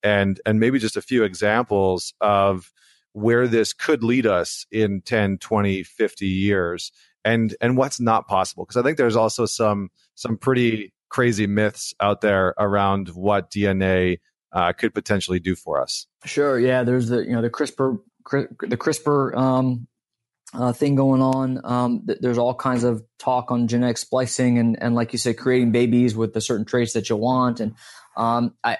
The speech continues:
Speaker 2: I think it's a, a fascinating concept, but it's certainly a, a slippery slope. And, um,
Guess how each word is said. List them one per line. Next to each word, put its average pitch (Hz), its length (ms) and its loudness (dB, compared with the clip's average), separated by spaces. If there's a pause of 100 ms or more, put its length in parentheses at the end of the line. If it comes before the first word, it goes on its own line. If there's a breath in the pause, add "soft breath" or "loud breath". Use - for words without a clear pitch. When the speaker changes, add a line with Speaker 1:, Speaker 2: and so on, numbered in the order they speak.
Speaker 2:
I 120 120 -2
think 131 260 -2
it's 120 200 -4
a, 110 280 -2
a 113 140 -2
fascinating 131 520 -2
concept, 175 580 -4
but 123 240 -2
it's 120 240 -4
certainly 131 380 2
a, 120 180 0
a 110 120 -2
slippery 113 400 -4
slope. 110 420 -4 (460)
And, 110 400 -2 (120)
um, 110 540 -2